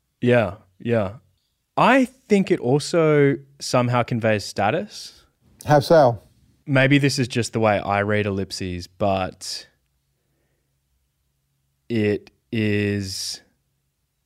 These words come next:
Speaker 1: well, I mean, it's probably a different way of phrasing what you've already said, but you're saying that I haven't made my mind up on this yet, and I don't need to, but I, maybe I will.
Speaker 2: Yeah,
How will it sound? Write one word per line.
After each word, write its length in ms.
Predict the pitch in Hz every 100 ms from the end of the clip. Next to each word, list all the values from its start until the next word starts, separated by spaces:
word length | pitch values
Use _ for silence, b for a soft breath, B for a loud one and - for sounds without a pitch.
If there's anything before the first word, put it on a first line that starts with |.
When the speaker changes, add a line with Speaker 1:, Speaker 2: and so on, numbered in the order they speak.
| _ _ -
Speaker 1:
well, 200 | 160 175
I 80 | 180
mean, 280 | 180 160 131
it's 160 | 147
probably 560 | - - 156 151 139 117
a 60 | 95 - _ -
different 380 | 117 - 92
way 220 | 92 98 95
of 80 |
phrasing 520 | 90 - 98 98 95 92
what 140 | 85
you've 160 | 92 92
already 280 | 87 90
said, 400 | 87 - 87 85
but 200 | 85 87
you're 120 | 104 92
saying 380 | - 92 87
that 180 | 87 85 _ _ _ _ _ _ _ -
I 200 | 95 92
haven't 340 | 85 92 87
made 160 | 90 87
my 140 | 85
mind 280 | 85 87 85
up 140 | 82
on 100 | 92
this 220 | 87 85 78
yet, 240 | 82 - 98
and 100 | 92
I 60 |
don't 240 | 87 90 85
need 180 | 85 85
to, 220 | 80 87 _ _ _ _ -
but 100 | 95
I, 160 | 90 82 _ _
maybe 240 | 104 95 87
I 80 | 85
will. 280 | 85 85 - -
Speaker 2:
Yeah, 160 | 156